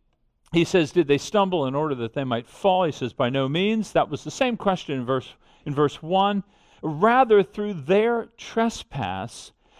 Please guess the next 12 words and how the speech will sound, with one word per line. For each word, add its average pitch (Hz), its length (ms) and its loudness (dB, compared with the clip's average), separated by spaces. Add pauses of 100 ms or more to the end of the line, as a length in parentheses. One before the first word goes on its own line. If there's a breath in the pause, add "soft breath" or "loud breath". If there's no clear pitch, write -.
(120)
salvation 202 800 -2
has 175 400 -2
come 196 340 -2
to 175 140 -6
the 147 100 -8
Gentiles." 123 840 -10 (500 soft breath)
So 208 320 2
through 247 360 -8
the 190 120 2
trespass, - 800 -4
that 208 180 2
means 208 360 -4